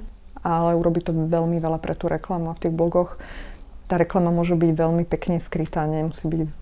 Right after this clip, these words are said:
explicitne jasne tam, tam popísaná. Čiže blogy sú v dnešnej dobe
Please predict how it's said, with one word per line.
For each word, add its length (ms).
explicitne 960
jasne 320
tam, 240
tam 160
popísaná. 560
Čiže 180
blogy 320
sú 80
v 80
dnešnej 220
dobe 100